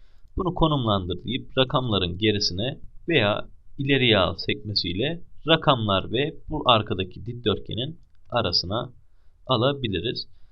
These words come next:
Bunları da bu şekilde kullanabilirsiniz. Profesyonel hamlelerden bir tanesi. Şimdi son olarak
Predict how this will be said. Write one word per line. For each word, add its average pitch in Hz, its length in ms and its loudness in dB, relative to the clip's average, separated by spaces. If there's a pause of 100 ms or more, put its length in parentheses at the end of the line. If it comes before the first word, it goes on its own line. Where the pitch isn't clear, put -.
(220)
Bunları 170 340 -2
da 139 140 -2
bu 170 80 -4
şekilde 120 720 -4
kullanabilirsiniz. 117 1080 -2 (320)
Profesyonel 113 840 0 (120)
hamlelerden 123 960 -2
bir 123 220 -6
tanesi. 110 600 -8 (720)
Şimdi 208 300 -4
son - 240 0
olarak 107 440 -2